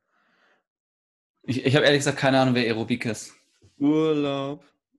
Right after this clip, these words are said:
Speaker 2: Urlaub in Italien mit den Eltern. Hör mal, das ist ein richtig geiler Song.
Speaker 1: Das hört sich richtig,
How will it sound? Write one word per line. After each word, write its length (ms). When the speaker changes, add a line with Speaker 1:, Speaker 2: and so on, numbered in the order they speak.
Speaker 2:
Urlaub 680
in 240
Italien 1160
mit 260
den 420
Eltern. 760
Hör 80
mal, 160
das 100
ist 60
ein 60
richtig 260
geiler 240
Song. 180
Speaker 1:
Das 80
hört 120
sich 180
richtig, 320